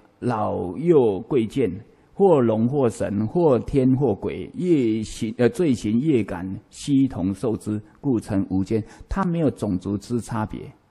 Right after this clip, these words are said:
啊，他这个前面的苦楚相连，无间断，乃种族，因为他没有这种差别，因为他是看你的业力啊。所以我们那时候我有讲过一个叫“势不可得经”啊，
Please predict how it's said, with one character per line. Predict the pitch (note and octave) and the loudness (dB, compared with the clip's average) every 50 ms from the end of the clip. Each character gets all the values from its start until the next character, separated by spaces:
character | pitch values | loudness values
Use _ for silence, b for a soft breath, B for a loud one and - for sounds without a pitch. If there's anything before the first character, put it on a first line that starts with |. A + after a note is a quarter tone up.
| _ _ _ | _ _ _
啊， | - - F#2 - - - b b b b b b b b b b b b b | -10 -8 -8 -8 -10 -14 b b b b b b b b b b b b b
他 | - E3 E3 | -2 -2 0
这 | C#3+ - G3 | 0 0 2
个 | E3 D#3 C#3 C3+ C3 C3 C3 | 2 4 4 4 4 4 2
前 | B2+ - - C#3 | 2 0 -2 -2
面 | E3 F#3+ F#3+ | 0 0 0
的 | D#3 B2 | 0 -2
苦 | - - - C#3+ | -2 -2 -4 -6
楚 | D3 - - A2 A2 | -4 -4 -4 -4 -2
相 | G#2 - D3 C3+ C3 | -2 0 0 2 2
连， | A#2 G#2 G#2 A2+ | 2 2 0 -2
无 | - G#2 A2+ | -2 -4 -4
间 | A2 A2 C3 A#2+ A#2 | -4 -2 0 0 2
断， | A#2+ A#2+ A#2+ G2+ E2 - - - - | 2 0 -2 -4 -4 -8 -12 -6 -2
乃 | B2+ D3 E3+ G3 | 0 0 0 0
种 | F3+ - C3+ A#2+ A#2 | 0 0 0 0 0
族， | - - B2 B2+ - G2+ | 0 0 -2 -2 -4 -4
因 | C3+ G3 | -2 -2
为 | G#3 F3 | -2 -2
他 | - F3+ F#3 | -2 -4 -4
没 | F#3 D#3+ D#3+ | -2 -2 0
有 | F3 D#3 | 0 0
这 | B2+ | 0
种 | E3 D#3 B2+ | 0 0 0
差 | A2+ - C3+ B2+ B2 | -2 -4 -6 -6 -6
别， | A#2 G2+ C2+ | -6 -6 -6
因 | - D#3+ | -4 -4
为 | E3+ | -4
他 | C#3 D#3+ D#3 | -4 -6 -6
是 | C#3+ D#3+ | -6 -8
看 | D3 - D#3 E3 D#3 C3 - B B B B B | -8 -8 -6 -4 -4 -6 -6 B B B B B
你 | B G#2+ | B -4
的 | G#2+ A#2+ A2 | -4 -4 -2
业 | E2+ C3+ C#3+ B2 G#2+ | 0 2 2 2 2
力 | G2 A2 - - | 0 -4 -8 -10
啊。 | - _ _ _ _ b b b b b b b b b b b b b b _ _ _ _ _ _ _ _ _ _ _ _ | -12 _ _ _ _ b b b b b b b b b b b b b b _ _ _ _ _ _ _ _ _ _ _ _
所 | - - - G#3 | -4 4 6 8
以 | G3 | 8
我 | F3+ D#3 | 8 8
们 | D3 E3 | 6 2
那 | F#3 F3+ | 0 -2
时 | E3 - E3+ | -2 -2 0
候 | E3+ E3+ D#3+ C#3+ C#3 C3 A#2+ - F2+ F2+ - | 2 4 4 6 6 4 2 0 -4 -4 0
我 | A#2 C3 D3 | 2 2 2
有 | D3+ B2+ | 2 0
讲 | - A#2+ G#2+ A2+ | -2 -2 -4 -4
过 | A#2 C#3+ A#2+ | -4 -2 -2
一 | C3 | -2
个 | C3 B2 A2 | 0 0 0
叫 | C3+ C3+ B2+ | 0 -2 -2
“势 | A#2+ - - D#3+ D#3+ | -4 -6 -8 -6 -6
不 | C#3 C3 D#3+ | -6 -6 -8
可 | C#3+ - - G#2+ F2+ | -8 -8 -8 -8 -6
得 | - - G2 G2 | -4 -4 -4 -4
经” | G2 - - G#2+ G#2+ G#2 | -4 -4 -2 -2 -2 -2
啊， | G2 C#2+ - - | -2 -4 -10 -16